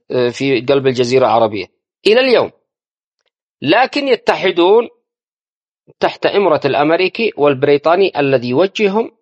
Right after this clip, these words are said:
لضرب سوريا، لضرب العراق، لضرب اليمن، لتفكيك الأمة، لتشتيتها، لخلق حروب وفتن مذهبية ومناطقية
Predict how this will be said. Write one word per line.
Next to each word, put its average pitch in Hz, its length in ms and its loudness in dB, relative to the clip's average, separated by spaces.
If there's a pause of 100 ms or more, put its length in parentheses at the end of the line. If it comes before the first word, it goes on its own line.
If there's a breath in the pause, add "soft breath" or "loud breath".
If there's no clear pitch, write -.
(160)
لضرب 120 360 -2
سوريا، 196 540 -2
لضرب 117 380 -4
العراق، 185 440 -2
لضرب 110 360 -8
اليمن، 185 380 -2
لتفكيك - 600 -8
الأمة، 190 420 -6 (420)
لتشتيتها، 196 720 -2
لخلق 135 420 -4
حروب 165 320 -4
وفتن 147 380 -4
مذهبية 143 580 -2
ومناطقية 143 760 -4